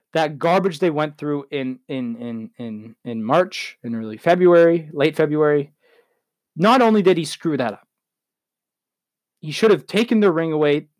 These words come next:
and go on with that. So he screwed that up. People are already ticked off with him. And so that, therefore, league loses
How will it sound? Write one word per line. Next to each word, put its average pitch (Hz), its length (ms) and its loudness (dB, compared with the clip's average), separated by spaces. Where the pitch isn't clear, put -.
and 139 180 -6
go 151 120 4
on 143 200 2
with 127 140 -10
that. 120 240 -4
So - 160 0
he 180 120 -2
screwed 226 240 -2
that 202 140 6
up. 139 140 -2
People 226 240 0
are 220 80 4
already 202 180 2
ticked 190 240 -4
off 175 180 2
with 156 100 -2
him. 127 160 -6
And 160 280 -2
so - 180 0
that, 185 280 2
therefore, 190 600 2
league 170 320 -6
loses 170 400 -4